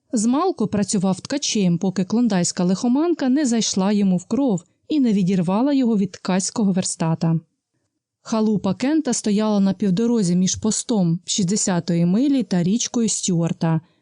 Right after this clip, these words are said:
і мандрівники, що зазвичай проїздили тут по дорозі на Доусон, порівнювали його з бароном-грабіжником, що сидить у своєму неприступному замку і бере данину з караванів,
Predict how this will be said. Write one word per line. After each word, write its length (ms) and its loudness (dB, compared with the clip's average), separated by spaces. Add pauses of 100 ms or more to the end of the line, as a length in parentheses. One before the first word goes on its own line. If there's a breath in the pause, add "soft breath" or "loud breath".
(260 soft breath)
і 120 0
мандрівники, 720 0
що 140 -2
зазвичай 540 0
проїздили 680 0
тут 260 -2
по 120 -4
дорозі 420 0
на 140 2
Доусон, 680 0 (180)
порівнювали 680 0
його 240 2
з 80 0
бароном-грабіжником, 1300 0 (260 soft breath)
що 200 -2
сидить 460 0
у 60 -2
своєму 520 0
неприступному 840 0
замку 460 0
і 60 0
бере 320 0
данину 520 2
з 80 -4
караванів, 720 0